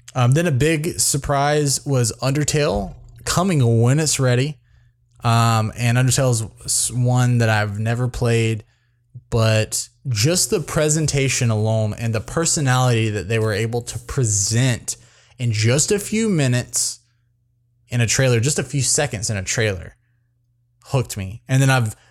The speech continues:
I've done some research on it since the announcement. Um, and a lot of the descriptions from people in the podcasts that I listen to, uh, they got me wanting to play this game. So Undertale. Then a big surprise,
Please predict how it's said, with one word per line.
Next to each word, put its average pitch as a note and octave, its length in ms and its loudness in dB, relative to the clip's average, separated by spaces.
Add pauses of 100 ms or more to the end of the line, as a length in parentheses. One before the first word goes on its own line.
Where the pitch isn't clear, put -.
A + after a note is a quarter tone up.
I've A#2 100 0
done C3+ 160 4
some B2 160 2
research A#2 400 0
on A2+ 220 -4
it G#2+ 180 -6
since - 540 0
the B2 140 -2
announcement. G#2+ 680 -2 (360)
Um, A2 600 -2 (540)
and A2 600 -2
a A2+ 80 -6
lot A#2+ 220 2
of A#2 80 0
the G#2+ 60 -2
descriptions B2 720 0
from A2+ 220 -4
people C3 680 -4
in A2 60 -10
the F2 80 -8
podcasts A#2+ 500 0
that C3+ 60 -2
I - 20 0
listen B2+ 320 0
to, C3 300 0 (440)
uh, A2+ 260 2
they B2 120 2
got A3 220 0
me A3+ 80 2
wanting F3 380 2
to D#3+ 40 0
play D3+ 300 0
this C#3+ 180 0
game. C3 320 0
So A2 460 0 (120)
Undertale. G#2 440 -8 (1200)
Then A3+ 760 0 (760)
a C3 100 0
big C3+ 600 0
surprise, G#2 840 2